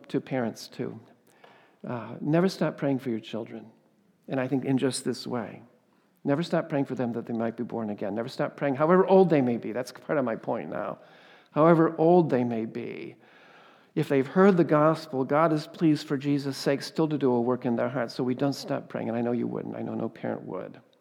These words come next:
We pray that God would do in their hearts what only He can do.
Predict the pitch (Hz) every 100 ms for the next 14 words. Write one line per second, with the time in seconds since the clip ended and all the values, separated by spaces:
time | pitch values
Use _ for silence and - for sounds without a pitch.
0 | _ _ _ - 120 - 143 123 110 -
1 | - _ _ _ _ _ - 113 139 131
2 | 135 120 127 120 120 117 127 120 - 107
3 | 131 131 135 123 98 - 113 117